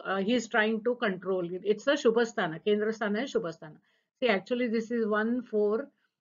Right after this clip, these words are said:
then seven and ten. These are called Kendra Sthanas. In that, this is not very auspicious, but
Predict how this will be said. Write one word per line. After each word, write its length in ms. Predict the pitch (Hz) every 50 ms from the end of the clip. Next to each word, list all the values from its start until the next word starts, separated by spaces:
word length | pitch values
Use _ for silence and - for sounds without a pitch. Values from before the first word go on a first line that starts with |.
| _ _
then 220 | 190 214 208 202 202
seven 320 | 208 226 214 220 233 233
and 220 | 233 226 226 220
ten. 180 | 226 214 185 190
These 180 | 185 202 196 214
are 120 | 247 247
called 280 | 247 269 269 269 269 -
Kendra 320 | 220 196 202 208 226 233
Sthanas. 460 | 220 - 208 180 165 165 202 262 277 - _ _ _ _ _ _
In 220 | - 240 240 247
that, 280 | 220 254 262 294 330 339 330
this 360 | 240 196 226 285 302 302 -
is 180 | 320 320 311 269
not 360 | 247 226 226 240 269 294 294 294
very 640 | 247 220 240 247 240 247 262 262 262 262 254 254 233
auspicious, 680 | 214 220 214 214 - 240 233 220 - 220 185 180 -
but 180 | - 214 220